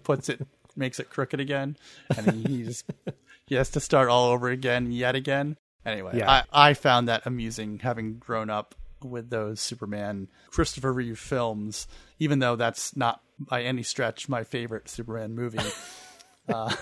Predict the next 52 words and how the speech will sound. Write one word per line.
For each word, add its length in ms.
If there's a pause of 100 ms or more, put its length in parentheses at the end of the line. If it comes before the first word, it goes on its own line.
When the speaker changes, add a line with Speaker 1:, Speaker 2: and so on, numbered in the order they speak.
(400)
Speaker 2:
<laughs> 520
That's 180
another 260
conversation 560
we 80
can 140
have. 160
It's 100
not 140
mine 160
Speaker 1:
Yeah, 160
Speaker 2:
either, 100
but, 140
Speaker 1:
that's 160
a 40
whole 160
nother 120
Speaker 2:
but 100
I 180
Speaker 1:
one. 100
Speaker 2:
have, 140
I 80
have 100
a 40
Speaker 1:
Yeah. 60
Speaker 2:
special 240
place 260
in 40
my 120
heart 200
for 80
Superman 500
three. 280
<laughs> 80
So, 460 (320)
but 100
yeah, 260
Speaker 1:
Yeah. 140
Speaker 2:
I, 80
I, 120
I 60
picked 260
up 120
on 120
that. 240
And 100
again, 320
it's 220
tonally 480
perfect 400
because 380
this 200